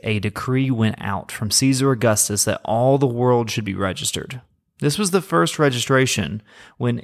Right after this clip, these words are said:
Quirinius was governor of Syria, and all went to be registered, each to his own town," end quote. So we start off with the most powerful man in the world,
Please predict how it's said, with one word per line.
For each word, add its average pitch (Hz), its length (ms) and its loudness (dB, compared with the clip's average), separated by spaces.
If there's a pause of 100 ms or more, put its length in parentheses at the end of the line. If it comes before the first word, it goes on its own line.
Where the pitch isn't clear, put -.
Quirinius 120 880 2
was 104 180 0
governor 104 560 2
of - 180 -6
Syria, 76 580 -6 (200)
and 110 200 -4
all 131 420 4
went 131 340 2
to - 80 -10
be 107 100 -4
registered, 98 680 -2 (380)
each - 320 -6
to - 100 0
his 113 160 2
own 95 300 -4
town," 78 480 -6 (180)
end 101 200 -2
quote. - 440 -10 (720)
So 160 160 0
we 165 80 4
start 214 220 2
off 113 320 0
with 123 140 -2
the 123 60 0
most 123 220 2
powerful 151 640 0
man 117 220 4
in 104 80 2
the 101 80 -2
world, 73 400 -8